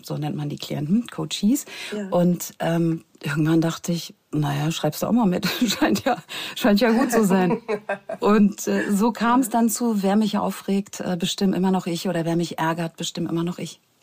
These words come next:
Speaker 2: Das ist der erste Satz in deinem Buch. Ähm, den empfinde ich schon als fortgeschrittenen Satz. Ich lese mal einmal,
Speaker 1: <laughs>
Speaker 2: ähm, vor aus deinem Vorwort.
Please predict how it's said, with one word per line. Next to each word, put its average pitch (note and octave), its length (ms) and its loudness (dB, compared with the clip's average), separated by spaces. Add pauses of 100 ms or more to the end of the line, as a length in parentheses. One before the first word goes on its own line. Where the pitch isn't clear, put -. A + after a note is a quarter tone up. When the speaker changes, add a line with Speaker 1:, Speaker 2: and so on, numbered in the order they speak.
(380)
Speaker 2:
Das F#3+ 180 -4
ist - 180 -8
der F#3 180 -2
erste F#3+ 380 -2
Satz D#3+ 240 -8
in E3+ 120 -4
deinem D#3+ 240 -4
Buch. E3 220 -6 (960)
Ähm, F3 380 2 (200)
den G3 140 4
empfinde G3+ 380 2
ich G3 160 -2
schon G#3+ 140 2
als F3+ 180 -2
fortgeschrittenen F3+ 800 -2
Satz. E3 200 -2
Ich G3 120 -6
lese A3+ 240 0
mal G#3 140 0
einmal, A3 460 2
Speaker 1:
<laughs> - 40 -20
Speaker 2:
ähm, F#3+ 500 -2
vor - 320 -2
aus G#3 100 -4
deinem E3 400 -4
Vorwort. A3 480 -2